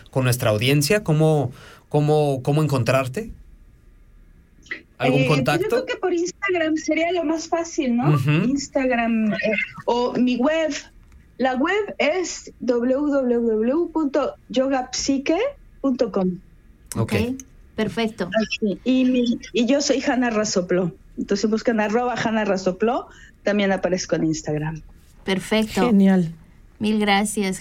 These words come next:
Speaker 3: Hanna. Un abrazo inmenso.
Speaker 2: A ustedes. Y
Speaker 4: Está
Speaker 2: muchas gracias, eh. Ha sido un tema que a mí me, me resulta muy interesante. Entonces, gracias por la oportunidad de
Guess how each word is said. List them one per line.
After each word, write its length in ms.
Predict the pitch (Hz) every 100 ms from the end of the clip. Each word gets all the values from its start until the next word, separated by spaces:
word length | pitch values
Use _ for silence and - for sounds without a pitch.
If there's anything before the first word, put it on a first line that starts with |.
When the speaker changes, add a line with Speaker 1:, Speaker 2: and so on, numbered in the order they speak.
| 202
Speaker 3:
Hanna. 440 | 196 190 185 202 - -
Un 180 | - 214
abrazo 440 | 214 202 202 214 220
inmenso. 500 | 208 208 208 196 196
Speaker 2:
A 100 | 233
ustedes. 840 | 233 - 262 294 269 226 233 - - - - - - -
Y 60 | -
Speaker 4:
Está 100 | 254
Speaker 2:
muchas 220 | 247 302
gracias, 420 | 277 262 269 220 226
eh. 80 |
Ha 60 | 226
sido 320 | - 220 214 175 202 -
un 200 | 262 240
tema 380 | 240 240 294 277
que 80 | 233
a 20 |
mí 100 | 220
me, 380 | 233 226 196 190 - - - 220
me 180 | 220
resulta 800 | 196 208 202 208 247 233 196 185 -
muy 460 | 226 254 294 311
interesante. 640 | 277 208 185 - 190 185 185
Entonces, 400 | 170 190 208 208
gracias 260 | 202 226 226
por 120 | 226
la 60 |
oportunidad 640 | 190 185 190 180 170 180 196
de 340 | 185 156